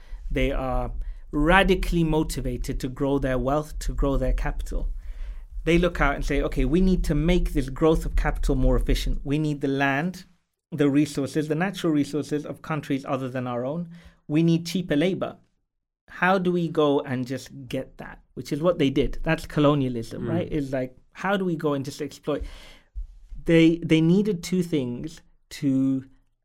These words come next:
Speaker 1: make sure that there was no revolt in their own lands for that. One was motivation, right? So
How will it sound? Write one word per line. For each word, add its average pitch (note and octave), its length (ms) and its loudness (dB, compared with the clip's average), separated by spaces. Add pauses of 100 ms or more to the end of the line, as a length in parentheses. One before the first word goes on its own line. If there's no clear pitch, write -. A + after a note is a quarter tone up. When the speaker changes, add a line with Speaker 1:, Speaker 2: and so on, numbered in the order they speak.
Speaker 1:
make C#3+ 320 0
sure B2 380 -2
that B2 280 -6
there C3+ 140 -2
was B2+ 180 -4
no C3 120 -2
revolt B2+ 600 -2
in B2+ 120 -6
their B2+ 200 -4
own D#3+ 220 -2
lands A#2 460 -10 (100)
for C#3 100 -10
that. G2 220 -14 (460)
One F3+ 280 2
was D3 220 4
motivation, C#3 800 -6 (300)
right? D3 280 -8
So C#3 280 -2